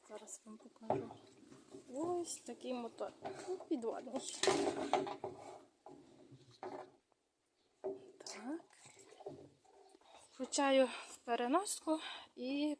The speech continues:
поливаю огірки. Також вечором <clears throat> ми ще, е, палимо в тих кухнях, що я вам показувала,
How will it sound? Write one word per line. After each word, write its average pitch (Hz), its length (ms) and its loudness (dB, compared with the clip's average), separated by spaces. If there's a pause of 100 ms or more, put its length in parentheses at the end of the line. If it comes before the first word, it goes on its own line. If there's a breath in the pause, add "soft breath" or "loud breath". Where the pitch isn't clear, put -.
поливаю 233 680 -2
огірки. 220 560 -4 (640 loud breath)
Також 277 460 8
вечором 247 680 4
<clears throat> - 60 -14
ми 262 320 12
ще, 233 380 4 (1160 loud breath)
е, 208 280 2
палимо 226 720 2 (540)
в - 40 -20 (140)
тих 226 280 0
кухнях, 277 420 4
що - 160 6
я 233 100 4
вам 220 160 -2
показувала, 208 680 -2